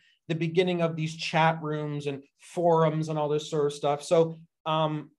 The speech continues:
what we see in two thousand three is a, as a guy by the name of Christopher, sorry, Christopher, quote unquote, Moot Pool launches four chan,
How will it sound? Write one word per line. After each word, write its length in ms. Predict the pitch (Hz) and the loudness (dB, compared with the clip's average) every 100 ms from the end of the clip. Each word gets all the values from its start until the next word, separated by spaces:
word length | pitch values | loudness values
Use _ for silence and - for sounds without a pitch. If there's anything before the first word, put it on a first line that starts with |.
| _ _ _ _ _ | _ _ _ _ _
what 320 | 175 185 180 | 0 0 2
we 140 | 190 | -2
see 400 | 202 - 202 185 | -6 -4 0 2
in 120 | 170 160 | 2 0
two 160 | 170 | -2
thousand 460 | 175 165 151 147 147 | 2 4 2 -4 -8
three 340 | 180 160 151 | -6 -2 0
is 220 | 160 147 | 0 -2
a, 240 | 151 143 143 | -2 -2 -2
as 180 | 147 143 | -4 -4
a 60 | |
guy 240 | 139 147 202 | 0 2 4
by 180 | 220 208 | 2 2
the 100 | 185 | 0
name 260 | 165 165 | 0 0
of 160 | 143 - | -2 -6
Christopher, 1000 | - 170 175 - 196 - 180 170 170 - | -8 -6 -4 -6 -8 -2 0 2 0 -4
sorry, 340 | - 196 151 | -4 0 0
Christopher, 800 | - - 196 190 220 196 185 180 - _ _ | -2 -2 -2 0 -2 2 0 0 -10 _ _
quote 180 | - 160 | -2 0
unquote, 380 | 160 165 165 160 | 2 4 2 0
Moot 460 | 143 165 196 165 - _ | -2 0 0 -6 -16 _
Pool 560 | - 240 143 127 143 _ _ - | -2 0 2 0 -4 _ _ -4
launches 540 | 170 226 - 240 220 | -2 -2 -2 -6 -6
four 400 | - - 180 185 | -16 2 4 4
chan, 400 | 185 165 117 101 | 2 -4 -4 -8